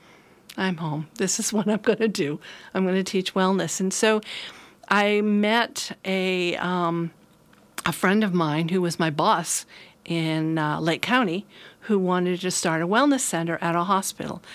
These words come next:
And that was a pretty innovative thing to do. She and I created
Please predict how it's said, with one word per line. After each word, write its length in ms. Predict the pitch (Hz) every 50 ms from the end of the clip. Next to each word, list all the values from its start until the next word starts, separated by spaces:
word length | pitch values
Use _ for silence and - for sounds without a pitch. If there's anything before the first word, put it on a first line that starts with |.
| - - -
And 160 | 190 196 202
that 100 | 214 214
was 140 | 269 294 285
a 60 | 285 277
pretty 540 | - - - - - - 269 254 226 240 226
innovative 680 | - 208 214 208 202 196 190 196 190 190 180 180 175
thing 300 | - - 180 165 156 151
to 120 | - - 180
do. 360 | 175 233 269 262 175 - - - - - - - - - - - - - - - - - - - - - - - _ -
She 380 | - - - - 262 254 254
and 120 | 247 226 214
I 580 | 180 202 214 214 208 190 185 185 190 185 190 - _ _ - - - - - - _ _
created 640 | - - - 233 226 220 220 226 220 208 190 180